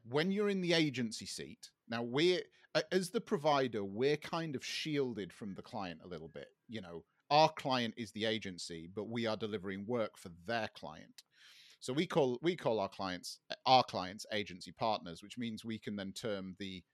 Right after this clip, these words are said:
client, the end client, as the client site. So, yeah, we have that level of sort of protection, but as the agency, you don't necessarily have that. You're dealing face to face with the client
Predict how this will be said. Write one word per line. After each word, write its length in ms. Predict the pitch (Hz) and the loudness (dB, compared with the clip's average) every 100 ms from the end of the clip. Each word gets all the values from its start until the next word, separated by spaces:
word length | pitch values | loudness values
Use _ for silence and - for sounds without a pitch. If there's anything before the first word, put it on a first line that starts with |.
| _ | _
client, 640 | - 147 143 101 92 127 - | -2 2 2 2 -2 -6 -6
the 100 | 98 | -2
end 320 | 120 110 98 | 0 -2 -4
client, 360 | - 101 85 87 | -6 -4 -4 -4
as 160 | 107 95 | -8 -8
the 80 | - | -12
client 400 | - 92 82 - | -10 -10 -10 -8
site. 220 | - 71 - _ _ - - - _ _ _ _ - | -6 -8 -10 _ _ -20 -20 -20 _ _ _ _ -10
So, 280 | 151 147 - _ - - - _ _ _ _ _ - _ | -2 -2 -2 _ -10 -8 -10 _ _ _ _ _ -20 _
yeah, 160 | - 143 | 0 0
we 220 | 123 165 | 2 0
have 200 | 180 175 | 0 0
that 200 | 151 139 | 0 0
level 260 | 139 123 127 | 0 -2 -4
of 80 | 104 | -4
sort 180 | 131 | -4
of 100 | 104 | -6
protection, 560 | - - - - - - | -10 -8 -8 -8 -14 -6
but 120 | 127 | 0
as 120 | 135 127 | 0 -2
the 160 | 139 - | -8 2
agency, 640 | 165 208 175 143 131 - | 4 4 4 -2 -6 -8
you 240 | 98 101 120 | -8 -4 -2
don't 220 | 123 120 | -2 -4
necessarily 580 | 110 - 104 104 95 87 | -6 -6 -6 -4 -4 -6
have 280 | - 104 - | -6 -6 -6
that. 160 | 76 - | -10 -10
You're 340 | 131 131 139 | -4 2 2
dealing 380 | 127 127 123 110 | 2 0 0 -2
face 420 | - - 120 - | -4 -2 -2 -2
to 80 | - | -10
face 360 | - 110 104 - | -4 -4 -4 -8
with 120 | 123 | -12
the 60 | |
client 520 | 95 - 98 101 92 | -10 -4 -4 -4 -6